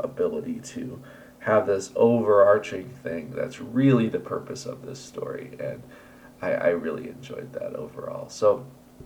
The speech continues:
Anxious People by Fredrik Backman, I will definitely be checking out more of his stories as well. Moving forward, I am going to get back to some Stephen King. I'm actually reading Different Seasons right now, which is his four,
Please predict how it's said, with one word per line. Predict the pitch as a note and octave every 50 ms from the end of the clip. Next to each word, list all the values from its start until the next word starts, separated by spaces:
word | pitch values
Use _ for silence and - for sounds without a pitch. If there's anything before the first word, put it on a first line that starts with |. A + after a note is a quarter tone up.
| - - - - - - - - - -
Anxious | - B2+ C#3 C3+ - D3 -
People | - - E3+ D#3+ - C3+ -
by | - - G2 G2+
Fredrik | - - - G#2+ G#2+ A2 A2 - - -
Backman, | - - B2+ C3 C3 - F#2+ G2
I | G2 G2 G#2
will | G#2+ A2 A2 G#2+ G#2+
definitely | - A2 A#2 B2+ - A2+ A2 A2+
be | - A2+
checking | G#2+ - - A#2+ - - - - - -
out | - - - - - -
more | - - -
of | - - -
his | - - - -
stories | - - - - - - - - - - -
as | - B2+ -
well. | - A2+ - - C3 D3 D3 B2+ A2+ - - - - - - - - - - - - - - A#2+
Moving | A#2 B2+ D3 E3 F#3 F#3+ G3 F#3+ F3 E3+ E3+ E3 D#3 D#3 D3 C#3
forward, | C3+ C3+ - F#3 G#3+ A3 A#3 C3+ D3 C#3+ B2+ - -
I | - C#3+ D3+ D3+ D3
am | C#3+ D3 D3 D3 C#3 C#3 - - C#3 C3+ C3
going | C#3 C#3+ D3 D#3 D3+ -
to | - - - D3 C3+ B2+ B2+ B2 A#2+
get | - A#2 G#2+ -
back | - A#2 B2+ C3+
to | - C3+
some | B2+ - B2 A2
Stephen | - - - B2 B2 A#2+ A#2 A2+
King. | - D3 C#3 C3+
I'm | B2 A#2+
actually | A2 A#2+ B2+ - - C3+ B2
reading | A2+ A2+ A#2+ A2+ A2+ G#2 G2+ G2+ G2
Different | - G#2+ B2 B2+ - A#2 - -
Seasons | - - - A2+ A#2+ C3+ C3+ C3 C3 C3+ B2+ B2+ C3+
right | C3 C3+ C3 C3+
now, | C3+ C3 C3 C3+ C#3+
which | C#3 B2 A2+ - -
is | G2 G2+ G2+ - -
his | A#2+ G#2+ G2 - - - - -
four, | - - - - - - D3 D3 C#3 B2+ B2+ C3+ C3 B2 B2+ B2+ -